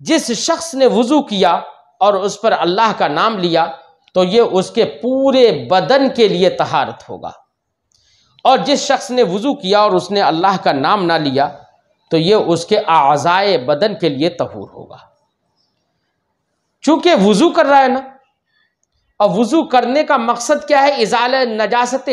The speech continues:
हुक्मिया को जायल करना। अल्लाह ने पानी को मुतहिर बनाया है, तो अब वो क्यों कर मुक़य्यद होगा नियत से?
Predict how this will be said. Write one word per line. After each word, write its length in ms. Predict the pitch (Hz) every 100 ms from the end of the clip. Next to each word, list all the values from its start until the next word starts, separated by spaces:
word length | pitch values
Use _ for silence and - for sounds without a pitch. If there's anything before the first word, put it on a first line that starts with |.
| 214
हुक्मिया 400 | 202 233 240 277
को 160 | 277 247
जायल 280 | 175 233 254
करना। 320 | 233 214 214 -
अल्लाह 300 | 202 233 277
ने 100 | 269
पानी 440 | 220 220 220 269 302
को 460 | 196 175 196 - - _ _
मुतहिर 640 | 170 226 262 330 302 339 339
बनाया 420 | 226 196 170 151
है, 280 | 117 - - _ _ _ _ _ _ _ _ _ _ _ _ _
तो 60 | -
अब 440 | - 277 285 202
वो 380 | 165 302 190 -
क्यों 240 | - 220 285
कर 180 | 302 302
मुक़य्यद 500 | 269 277 240 277 240
होगा 240 | 254 262
नियत 300 | 254 254 247
से? 320 | 254 247 -